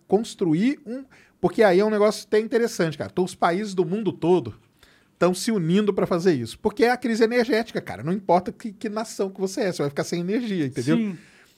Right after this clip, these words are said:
Speaker 1: Então, os caras tão se unindo pra fazer esse reatorzão de fusão funcionar.
Speaker 2: E a gente tá próximo de, de craquear o código matriz da parada?
Speaker 1: Não, então, lá na, na, o tokamak chinês, ele já gera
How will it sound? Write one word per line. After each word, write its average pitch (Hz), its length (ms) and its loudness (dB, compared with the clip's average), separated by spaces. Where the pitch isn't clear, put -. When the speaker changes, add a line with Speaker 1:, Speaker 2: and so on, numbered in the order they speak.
Speaker 1:
Então, 151 220 -2
os 175 100 -2
caras 175 220 0
tão 185 120 2
se 185 140 -2
unindo 170 260 -2
pra 185 220 -6
fazer 190 640 -4
esse 180 420 -6
reatorzão 165 800 -6
de 165 80 -16
fusão 151 500 -6
funcionar. 156 600 -12
Speaker 2:
E 220 140 -2
a - 20 -2
gente - 160 -6
tá 180 100 -4
próximo 214 440 -2
de, 180 240 -8
de 156 400 -8
craquear 202 680 0
o 160 440 -8
código 180 580 -2
matriz 214 880 -4
da 175 140 -10
parada? 214 520 -6
Speaker 1:
Não, 302 260 -4
então, 214 220 2
lá 170 160 2
na, 226 220 2
na, 185 260 0
o 147 100 -2
tokamak 170 640 2
chinês, 135 480 0
ele 147 140 0
já 156 220 4
gera 185 500 4